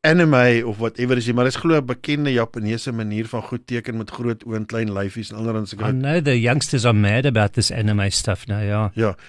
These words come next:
Speaker 1: wel, jy sal nou weet, jy is 'n jong man en jy doen, kyk seker hierdie goed of speel games in jou spaartyd. Ek sal nou nie weet nie, maar jy moet definitief na die foto's nie goed gaan kyk, want dit is iets baie <laughs> spesiaal om te sien. Ek kan van hierdie goed nie eens uitspreek nie.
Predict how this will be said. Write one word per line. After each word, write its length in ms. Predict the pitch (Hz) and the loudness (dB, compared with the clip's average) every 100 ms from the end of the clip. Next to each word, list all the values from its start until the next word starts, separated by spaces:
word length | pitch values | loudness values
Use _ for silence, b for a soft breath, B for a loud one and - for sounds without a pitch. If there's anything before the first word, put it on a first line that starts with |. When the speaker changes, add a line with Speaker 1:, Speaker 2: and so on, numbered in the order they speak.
| B | B
Speaker 1:
wel, 100 | 131 | 2
jy 140 | 123 | 4
sal 160 | 127 170 | 4 2
nou 140 | 160 | 0
weet, 360 | 123 117 131 - | 0 0 -2 -2
jy 100 | 113 127 | -4 -4
is 80 | 127 | -4
'n 60 | 120 | -2
jong 240 | 113 110 | -2 0
man 220 | 113 139 | 0 0
en 200 | 110 101 B B B - | -2 -4 B B B -8
jy 180 | 110 110 | -4 -4
doen, 200 | 110 123 | -4 -6
kyk 200 | - 135 | -4 -6
seker 200 | 120 135 | -6 -10
hierdie 200 | 110 104 107 | -6 -6 -4
goed 220 | 110 107 | -8 -8
of 100 | 95 | -12
speel 300 | - 117 110 | -6 -6 -4
games 420 | 101 101 101 - | -2 -2 -2 -6
in 80 | 101 | -8
jou 100 | 104 | -6
spaartyd. 500 | 101 - 104 101 107 | -6 -2 -2 -2 -6
Ek 160 | 104 110 | -8 -6
sal 120 | 123 | -2
nou 60 | 123 | 0
nie 60 | |
weet 200 | 110 101 | 0 -2
nie, 100 | 117 113 B B B - | -4 -8 B B B 0
maar 100 | 131 | 4
jy 40 | |
moet 140 | 151 143 | 4 4
definitief 360 | 147 220 214 | 2 2 2
na 80 | 196 | 4
die 100 | 170 | 2
foto's 380 | - 165 160 160 | 2 2 2 0
nie 80 | 160 | 0
goed 140 | - | 0
gaan 160 | - 131 | -4 -2
kyk, 220 | 135 120 | 2 2
want 100 | 113 123 | 2 -2
dit 40 | |
is 40 | 151 | -4
iets 40 | - | 2
baie 180 | 117 101 | 2 2
<laughs> 40 | - | 0
spesiaal 320 | - - 131 - | 0 4 4 4
om 160 | 147 131 | 2 2
te 120 | - 127 | 0 -2
sien. 300 | - 131 131 B B B B | 0 -2 -2 B B B B
Ek 120 | 165 170 | -2 2
kan 160 | 196 | 2
van 180 | 156 175 | 4 4
hierdie 160 | 170 160 | 6 4
goed 180 | 170 - | 2 2
nie 80 | 160 | 2
eens 180 | 143 | 2
uitspreek 540 | - 143 - 120 110 104 | 0 -2 -2 -4 -4 -2
nie. 140 | 104 | -6